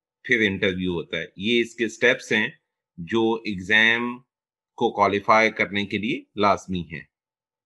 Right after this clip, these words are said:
ये बेसिक सी इन्फॉर्मेशन है जो स्टूडेंट को होनी चाहिए। इसमें आपने कहा कि साइंस स्टूडेंट और आर्ट्स के जो स्टूडेंट हैं, वो एलिजिबल हैं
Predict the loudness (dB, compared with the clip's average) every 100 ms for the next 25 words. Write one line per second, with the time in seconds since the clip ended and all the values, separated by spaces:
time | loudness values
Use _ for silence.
0 | _ _ _ _ 0 2 4 2 2 -6
1 | 0 0 2 0 0 0 0 0 -2 -4
2 | _ _ -4 -4 -2 -4 0 0 0 -2
3 | 0 -2 -2 -2 -2 -4 -8 _ _ _
4 | _ -8 -4 2 6 6 4 2 4 2
5 | 2 -2 0 2 2 2 0 0 -2 -6
6 | _ -12 0 2 4 0 -4 -12 -6 -2
7 | -2 -2 -6 -14 _ _ _ _ _ 0
8 | 4 4 4 6 6 6 0 -2 0 -2
9 | -6 -10 -6 -6 -4 -8 -8 _ _ _
10 | _ -8 0 4 4 4 0 2 2 4
11 | 4 0 -2